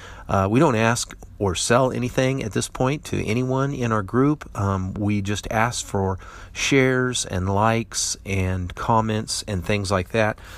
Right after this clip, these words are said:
so that we will be, get monetized by these different media outlets such as YouTube, Facebook, um, the podcast, and also, um, the blog.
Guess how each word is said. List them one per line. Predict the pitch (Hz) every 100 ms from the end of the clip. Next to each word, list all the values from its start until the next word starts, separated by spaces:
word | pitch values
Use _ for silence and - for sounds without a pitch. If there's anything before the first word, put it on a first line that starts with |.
| -
so | - 113
that | 101
we | 104 107 104 107
will | 107 104
be, | 98 107 - -
get | 104 101
monetized | 104 113 127 123 - 117 113 104 98
by | 87 101 107 104
these | 101 98 87
different | 95 110 107 95 - - - - -
media | 104 110 110 101 101
outlets | 98 104 101 92 -
such | 101 -
as | 90
YouTube, | - 113 104 - 101 92
Facebook, | - 107 98 - - 101 92 - - - -
um, | 95 95 92
the | 92
podcast, | - 107 104 - 101 92 90 - -
and | 104 95 92
also, | - 107 104 95 - 107 98 92 92
um, | 92 90 85 85
the | 95
blog. | 104 101 90 82